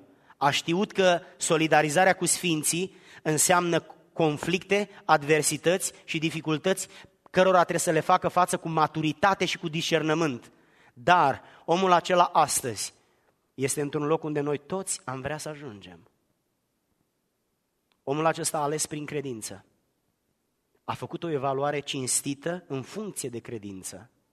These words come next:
A acceptat suferința datorită credinței. Când te temi de Dumnezeu, nu-ți permiți să te răzbuni și nici să răspunzi cum ți se face.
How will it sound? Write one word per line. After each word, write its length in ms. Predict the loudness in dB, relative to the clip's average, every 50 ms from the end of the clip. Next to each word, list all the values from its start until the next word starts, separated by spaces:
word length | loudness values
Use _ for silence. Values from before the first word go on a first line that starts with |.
| _ _ _ _ _ _ _ _ _ _ _ _ _ _ _ _ _ _ _
A 140 | _ 2 2
acceptat 460 | 2 0 -2 -6 -6 0 2 0 0
suferința 600 | 2 -4 -4 -2 -2 0 0 -2 -2 -2 -2 -4
datorită 580 | 0 0 -2 -2 0 -2 -4 -4 -4 -4 -6 -8
credinței. 720 | -6 -4 -6 -6 -6 -6 -10 -10 -10 -10 -12 -12 -14 -18 _ _ _ _ _ _ _ _ _ _ _ _
Când 220 | _ -8 -8 -4 -2
te 100 | -2 -4
temi 260 | 0 0 -2 0 0
de 100 | -2 -2
Dumnezeu, 540 | -2 -2 -2 -2 -2 -2 -2 -2 -2 -4 -4
nu-ți 260 | -4 -6 -6 -6 -4
permiți 320 | -4 -4 -2 -2 -4 -2
să 100 | -2 -4
te 120 | -2 -2 -2
răzbuni 520 | -2 -2 -6 -8 -6 -6 -6 -6 -6 -10 _ -16
și 160 | _ -10 -6
nici 120 | -4 -2 -2
să 140 | 0 0
răspunzi 680 | 0 -2 -2 -6 -8 -8 -6 -6 -6 -6 -6 -8 -10 -10 _ _ _ _
cum 160 | _ -12 -10 -10
ți 120 | -6 -6
se 120 | -4 -4
face. 440 | -4 -6 -6 -8 -8 -10 -14 -16 -16